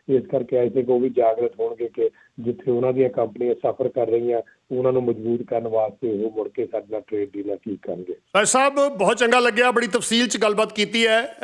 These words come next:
Speaker 2: ਅ, ਬਹੁਤ ਸਾਰੀਆਂ ਕਾਲਸ ਆਈਆਂ ਸਨ, ਅ, ਮੈਂ ਕਾਲਸ ਲੈ ਨਾ ਸਕਿਆ, ਅ, ਜਿਹਨਾਂ 'ਚ ਗੁਰਦੀਪ, ਭੁਪਿੰਦਰ ਗੋਇਲ ਸਾਹਿਬ ਤੇ ਹੋਰ ਬਹੁਤ ਸਾਰੀਆਂ ਕਾਲਸ, ਅ, ਮੈਂ, ਅ, ਲੇਕਿਨ ਅੱਜ ਲਈ ਇੰਨਾ ਹੀ ਕਾਫੀ। ਹੋ ਸਕਦਾ ਕਿ ਨਵੇਂ ਵਰ੍ਹੇ ਚੜ੍ਹਨ ਤੋਂ ਪਹਿਲਾਂ ਇੱਕ ਅੱਧ, ਇੱਕ ਅੱਧ ਵਾਰ ਤੁਸੀਂ ਅਗਰ ਸਟੂਡੀਓ 'ਚ ਆਉਣੇ ਹੋ,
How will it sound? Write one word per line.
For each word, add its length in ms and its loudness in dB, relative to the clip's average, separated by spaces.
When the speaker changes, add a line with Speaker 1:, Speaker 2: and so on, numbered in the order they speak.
Speaker 2:
ਅ, 20 2
ਬਹੁਤ 180 2
ਸਾਰੀਆਂ 260 2
ਕਾਲਸ 420 2
ਆਈਆਂ 220 4
ਸਨ, 320 2
ਅ, 20 2
ਮੈਂ 300 4
ਕਾਲਸ 340 2
ਲੈ 160 4
ਨਾ 80 4
ਸਕਿਆ, 400 2
ਅ, 840 -2
ਜਿਹਨਾਂ 180 0
'ਚ 60 -4
ਗੁਰਦੀਪ, 520 -2
ਭੁਪਿੰਦਰ 800 2
ਗੋਇਲ 260 2
ਸਾਹਿਬ 380 4
ਤੇ 140 -2
ਹੋਰ 160 2
ਬਹੁਤ 180 0
ਸਾਰੀਆਂ 220 2
ਕਾਲਸ, 460 2
ਅ, 260 -8
ਮੈਂ, 500 2
ਅ, 40 2
ਲੇਕਿਨ 300 2
ਅੱਜ 140 0
ਲਈ 100 4
ਇੰਨਾ 120 2
ਹੀ 60 0
ਕਾਫੀ। 420 2
ਹੋ 100 4
ਸਕਦਾ 320 2
ਕਿ 120 4
ਨਵੇਂ 240 4
ਵਰ੍ਹੇ 160 6
ਚੜ੍ਹਨ 260 0
ਤੋਂ 100 0
ਪਹਿਲਾਂ 260 2
ਇੱਕ 160 2
ਅੱਧ, 100 0
ਇੱਕ 180 0
ਅੱਧ 100 -2
ਵਾਰ 160 2
ਤੁਸੀਂ 300 0
ਅਗਰ 120 2
ਸਟੂਡੀਓ 340 2
'ਚ 100 0
ਆਉਣੇ 240 4
ਹੋ, 120 0